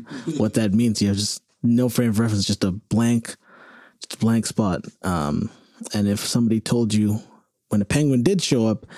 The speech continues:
Speaker 2: that that's a, that's a, uh, that that's a dolphin, you never seen a dolphin, well, now your concept for dolphin and, you know, and penguin are all mixed up.
Speaker 1: Yeah.
Speaker 2: And, uh, language is just so,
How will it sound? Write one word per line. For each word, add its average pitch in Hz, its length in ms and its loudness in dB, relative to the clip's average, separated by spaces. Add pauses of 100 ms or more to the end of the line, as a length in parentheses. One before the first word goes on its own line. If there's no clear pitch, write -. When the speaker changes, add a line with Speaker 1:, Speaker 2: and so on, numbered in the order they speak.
Speaker 2:
that 104 120 0
that's 107 200 -2
a, 101 80 0 (120)
that's - 480 -2
a, 95 220 0
uh, 80 380 -2 (100)
that 98 160 -2
that's 104 280 -2
a - 40 0
dolphin, 107 600 0 (640)
you 123 80 0
never 113 120 2
seen 110 180 0
a 101 40 0
dolphin, 117 440 2
well, 101 400 0
now 120 100 2
your 117 120 0
concept 113 460 0
for - 80 -2
dolphin 104 540 0 (420)
and, 104 240 -2 (200)
you - 100 -4
know, - 160 -6 (480)
and 104 140 -2
penguin 120 380 2
are 107 100 2
all 104 160 2
mixed 110 500 2
up. 117 260 0
Speaker 1:
Yeah. 127 200 -6 (380)
Speaker 2:
And, 95 280 0 (520)
uh, - 360 -10 (280)
language 101 400 2
is - 100 -6
just - 220 -4
so, - 480 -2